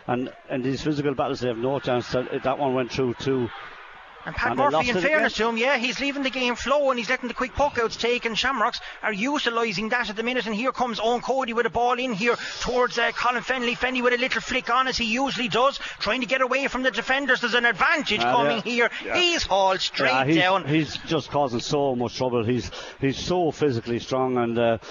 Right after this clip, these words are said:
Speaker 1: the poor chap marking him is, is, is just not able for him at all.
Speaker 2: No,
Speaker 1: And
Speaker 2: he's not. And there's a, a Ballyhale man down injured at the
Speaker 1: Evan
Speaker 2: far side
Speaker 1: Shefflin
Speaker 2: of the
Speaker 1: again.
Speaker 2: field.
Speaker 1: I think it's a helmet problem he has rather than an injury, I hope anyway, be-, but it looks like an, a helmet problem more than an injury.
Speaker 2: He seems to be, is, uh,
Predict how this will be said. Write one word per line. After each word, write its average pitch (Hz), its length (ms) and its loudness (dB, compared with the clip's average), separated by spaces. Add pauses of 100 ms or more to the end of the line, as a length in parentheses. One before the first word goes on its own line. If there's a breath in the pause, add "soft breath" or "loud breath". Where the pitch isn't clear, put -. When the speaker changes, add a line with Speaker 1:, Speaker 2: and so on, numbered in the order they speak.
(180 loud breath)
Speaker 1:
the 117 60 -8
poor 131 160 -2
chap 131 220 -2
marking 123 300 0
him 117 60 0
is, - 260 -8
is, - 320 -8
is 113 340 -6
just 117 180 -6
not 117 160 0
able 107 160 -2
for 107 100 -4
him 107 80 -4
at 107 80 -4
all. 110 220 2
Speaker 2:
No, 214 220 2
Speaker 1:
And - 40 0
Speaker 2:
he's 156 100 -4
not. 180 200 2
And 160 140 -2
there's 143 120 -2
a, 165 240 0
a 165 140 0
Ballyhale 196 560 -2
man 190 140 -2
down 185 260 -2
injured 180 300 -2
at 160 60 -8
the 165 80 -2
Speaker 1:
Evan 180 120 2
Speaker 2:
far 190 120 2
side 143 160 0
Speaker 1:
Shefflin 143 80 0
Speaker 2:
of 139 80 0
the 131 40 0
Speaker 1:
again. 139 160 2
Speaker 2:
field. 233 140 2
Speaker 1:
I 151 80 2
think 226 180 0
it's 254 100 -4
a 147 60 0
helmet 160 320 -2
problem 120 300 -2
he 104 80 -2
has 113 200 0
rather 117 220 0
than 113 160 -2
an 110 120 -2
injury, 113 380 0
I 120 140 0
hope 139 240 -2
anyway, 110 340 0
be-, 104 160 -6 (360 loud breath)
but 120 100 -2
it 120 100 -2
looks 156 160 -2
like 139 140 0
an, 120 100 -2
a 113 200 0
helmet 123 340 -2
problem 110 280 -2
more 110 180 -2
than 101 120 -4
an 104 160 -4
injury. 95 280 -6
Speaker 2:
He 170 80 -8
seems 311 260 -8
to - 60 -12
be, 135 100 -8 (140)
is, 165 420 -8 (640)
uh, 190 100 -10